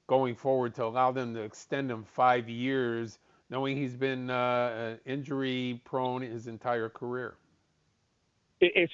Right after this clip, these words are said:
Speaker 2: certainly i-, is a gamble, but Bruce, that is a great question because you're right. He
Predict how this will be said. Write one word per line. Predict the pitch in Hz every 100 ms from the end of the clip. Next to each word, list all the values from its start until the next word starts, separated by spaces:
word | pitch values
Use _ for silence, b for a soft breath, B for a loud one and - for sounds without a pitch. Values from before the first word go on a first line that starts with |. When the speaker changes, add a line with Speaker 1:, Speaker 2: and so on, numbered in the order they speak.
| -
Speaker 2:
certainly | 226 220 220 185 196
i-, | 175
is | 170
a | 165
gamble, | 143 156 165 196 - 147
but | 147 131
Bruce, | 165 175 -
that | 175
is | 156
a | 139
great | 156 156
question | - 160 - 143
because | 135 147
you're | 139 139
right. | 175 135
He | 185